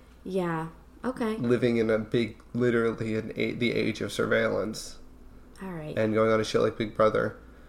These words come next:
Speaker 2: I've been listening to audiobooks lately. Too intense. Too intense. It's like reading, but, like, shouting at you.
Speaker 1: I'm listening to Colin Jost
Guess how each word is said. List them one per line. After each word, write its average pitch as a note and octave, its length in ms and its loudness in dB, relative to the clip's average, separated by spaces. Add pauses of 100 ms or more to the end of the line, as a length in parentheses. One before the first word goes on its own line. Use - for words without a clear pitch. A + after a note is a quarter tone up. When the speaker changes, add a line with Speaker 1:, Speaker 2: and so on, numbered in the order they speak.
(420)
Speaker 2:
I've B2+ 140 0
been C#3 100 4
listening A2+ 320 2
to G2+ 60 4
audiobooks G#2 640 2
lately. F#2+ 300 0
Too C#3 340 2
intense. B2+ 760 2 (200)
Too C3 200 -2
intense. B2 420 2
It's A#2 120 -6
like A#2 160 6
reading, B2 460 4
but, G#2 160 2
like, G2+ 240 0
shouting G2+ 600 -2
at F2 160 -4
you. E2+ 280 -4 (140)
Speaker 1:
I'm A#3 340 2
listening F3 720 0
to F3 260 -2
Colin E3+ 460 2
Jost E3 440 0